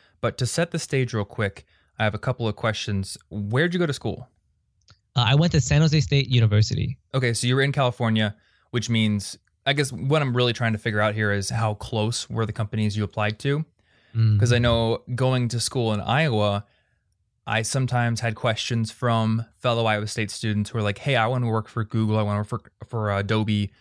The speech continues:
Speaker 1: I wanna work for Microsoft," companies that didn't really have a huge presence in
Speaker 2: Mm-hmm.
Speaker 1: Iowa or in the Midwest. So you run into these questions of, "How do I get, you know, face-to-face in-, informational interviews with people who work at the company? Or how do I even get an interview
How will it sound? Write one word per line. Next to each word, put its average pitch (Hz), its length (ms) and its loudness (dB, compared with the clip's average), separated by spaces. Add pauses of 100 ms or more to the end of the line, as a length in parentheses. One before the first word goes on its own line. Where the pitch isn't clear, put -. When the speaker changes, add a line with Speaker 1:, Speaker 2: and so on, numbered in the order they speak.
(160)
Speaker 1:
I - 40 -4
wanna 107 120 2
work 104 120 -2
for 113 100 -4
Microsoft," 107 600 -2
companies 127 380 0
that 107 300 -2
didn't 120 360 -4
really 120 200 0
have 107 220 0
a 104 40 -2
huge 107 320 -2
presence 113 520 -4 (400)
in 110 360 2
Speaker 2:
Mm-hmm. 139 100 4
Speaker 1:
Iowa 113 380 6
or 113 140 0
in 107 60 2
the 104 60 0
Midwest. 104 560 0 (340)
So 101 480 0 (120)
you 123 80 -2
run 123 100 2
into 117 80 -2
these 110 140 -2
questions 113 520 -2
of, 104 220 0 (240)
"How 127 140 -4
do 127 120 2
I 117 80 2
get, 110 380 0 (240)
you 110 80 0
know, 98 120 2
face-to-face 107 720 -4
in-, 107 140 -4 (120)
informational 104 560 -4
interviews 104 420 -2
with 107 120 -6
people 107 280 -6
who 104 80 -2
work 104 240 -6
at 101 80 -6
the 107 60 -6
company? 101 600 -2
Or 104 220 -4
how 107 120 0
do 104 120 0
I 104 60 0
even 101 260 0
get 101 280 -2
an 110 260 0
interview 104 480 -2